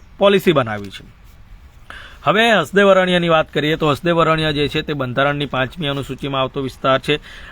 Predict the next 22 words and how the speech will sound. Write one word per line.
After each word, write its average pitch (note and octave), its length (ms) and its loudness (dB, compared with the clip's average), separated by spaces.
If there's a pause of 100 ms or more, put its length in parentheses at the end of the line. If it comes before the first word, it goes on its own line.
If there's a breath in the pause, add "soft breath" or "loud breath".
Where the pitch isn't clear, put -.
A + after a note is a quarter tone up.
(120)
અને E3 180 2
આ E3+ 120 4
જે E3 120 -2
વિસ્તાર D#3+ 440 2
છે, - 140 -4
એ E3 240 0
વિસ્તારના D#3 500 0
જે C#3 100 0
આદિવાસીઓ C3+ 600 -2
છે, C#3+ 120 -6
એમના C#3 280 -2
માટે, E3 460 0 (580 loud breath)
એમના D#3 280 2
માટે D#3 400 0
વિસ્તારને D#3+ 440 0
નિયંત્રિત D3+ 480 -2
કરવા C3 260 0
માટે B2+ 440 0 (280)
પ્રશાસનિક F3+ 560 2
અધિકાર D#3 360 0
મળેલા A2+ 360 -4
છે, F2+ 120 -16